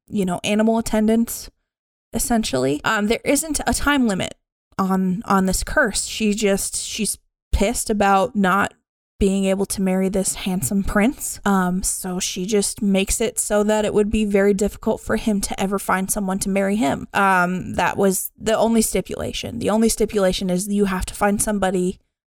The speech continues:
who will marry you while looking like this and being stupid, essentially. That was the, that was the whole thing.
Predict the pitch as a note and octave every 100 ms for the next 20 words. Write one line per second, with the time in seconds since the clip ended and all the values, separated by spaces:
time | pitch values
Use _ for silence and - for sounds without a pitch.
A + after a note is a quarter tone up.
0 | - - A#3+ B3+ D4 A3 F3 F3 F3+ G#3
1 | - - F3+ F#3 F#3+ - B3+ C4 C4+ -
2 | F3+ F3+ - - F#3+ F3+ F3 C3 G3+ -
3 | G2+ - C#2+ - - _ - G3+ D#3 E3
4 | - A#3 C4 _ - C#3 G3+ G3 - G#3
5 | F#3+ F#3+ F#3 A3+ - _ _ _ _ -
6 | - F3+ F#3 F#3+ G#3 G#3 - F3